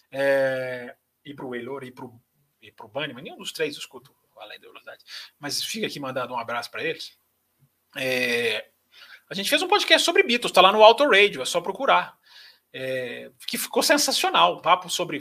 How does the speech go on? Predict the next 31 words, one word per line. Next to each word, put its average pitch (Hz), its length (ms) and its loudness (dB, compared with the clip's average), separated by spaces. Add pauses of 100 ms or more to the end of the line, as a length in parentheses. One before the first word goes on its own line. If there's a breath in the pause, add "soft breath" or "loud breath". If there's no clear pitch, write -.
Beatles 180 320 -12
de 151 80 -8
fãs, 170 420 -4
com 156 140 -14
histórias 156 560 -2
pessoais, 143 580 -8
foi 165 80 -14
muito 175 160 -14
legal, - 300 0
mas - 240 -16
não 480 340 -12
lembro 202 160 0
de - 60 -10
ter 233 80 -4
prometido 214 460 -6 (200)
podcast 175 440 -2
sobre 185 180 -8
banda 170 240 -6
de - 60 -8
rock 214 280 -2
inglesa 202 300 -2
não, 165 140 -8
cara. - 200 -4 (800 loud breath)
É, 143 380 -4
não 202 140 -2
foi 233 180 6
aqui, - 320 -6 (500 loud breath)
se - 160 -2
eu 165 80 2
tiver 170 200 2
prometido. 160 580 -6